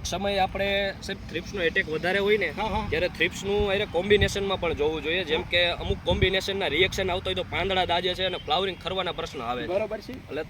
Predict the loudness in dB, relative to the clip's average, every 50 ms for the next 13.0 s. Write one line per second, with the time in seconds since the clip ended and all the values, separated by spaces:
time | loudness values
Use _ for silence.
0 | -12 -16 -14 -10 -6 -2 -2 -2 -2 -2 -4 -4 -4 -4 -4 -4 -2 -2 -4 -4
1 | -4 -4 -2 -2 -2 -2 -2 -4 -6 -8 -8 -6 -6 -6 -4 -4 -4 -4 -4 -4
2 | -6 -6 -8 -8 -10 -10 -10 -10 -10 -12 -12 -10 -10 -10 -8 -8 -10 -8 -6 -6
3 | -4 -4 -4 -6 -8 -8 -8 -8 -8 -8 -10 -10 -8 -8 -8 -8 -8 -10 -8 -8
4 | -6 -6 -4 -2 -2 -2 -2 -2 -2 -2 -2 0 0 -2 -2 -2 -4 -4 -6 -6
5 | -6 -6 -4 -4 -4 -2 -2 -2 -2 -4 -6 -8 -10 -8 -8 -8 -8 -8 -6 -4
6 | -4 -2 -4 -4 -6 -10 -14 -14 -14 -12 -8 -8 -8 -6 -6 -8 -6 -6 -8 -10
7 | -8 -10 -10 -8 -8 -6 -6 -4 -4 -4 -4 -4 -4 -2 -2 0 0 0 0 0
8 | -2 -4 -6 -6 -4 -4 -2 -2 -2 -2 -2 -4 -6 -6 -4 -4 -6 -6 -6 -4
9 | -2 -2 0 -2 -2 -2 0 2 2 2 2 2 0 0 -2 0 0 0 -2 -2
10 | -4 -2 -2 -2 -2 0 4 4 4 6 6 4 2 2 4 6 6 8 8 8
11 | 6 6 4 4 4 4 6 6 6 6 6 4 2 2 2 2 2 4 4 2
12 | 2 2 0 -4 -4 -6 -6 -4 0 0 0 0 0 -2 2 4 4 4 4